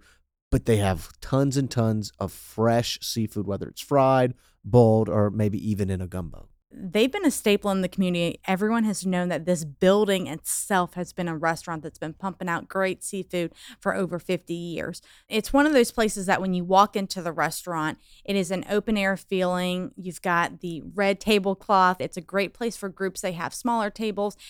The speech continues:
Speaker 2: and then larger tables, an entire back room that's applicable for parties. So a really great spot to just stop in.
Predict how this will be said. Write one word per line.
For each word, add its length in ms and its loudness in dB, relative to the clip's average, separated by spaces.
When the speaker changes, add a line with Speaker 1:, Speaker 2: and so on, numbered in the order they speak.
Speaker 2:
and 100 -4
then 140 -4
larger 320 0
tables, 500 -4
an 60 -6
entire 460 -4
back 380 0
room 200 -6
that's 260 -10
applicable 500 0
for 140 -10
parties. 540 -4
So 260 -2
a 80 0
really 380 0
great 280 -2
spot 280 -2
to 80 -8
just 180 -10
stop 300 -4
in. 200 -6